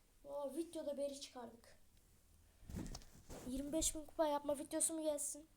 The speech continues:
Yoksa konsept aynı mı?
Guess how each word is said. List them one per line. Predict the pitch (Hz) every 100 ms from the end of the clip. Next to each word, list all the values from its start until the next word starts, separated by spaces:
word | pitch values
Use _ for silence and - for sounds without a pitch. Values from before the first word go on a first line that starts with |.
| - - - _ - - - - 254
Yoksa | 262 262 - 285
konsept | 262 262 269 247 -
aynı | 247 240
mı? | 208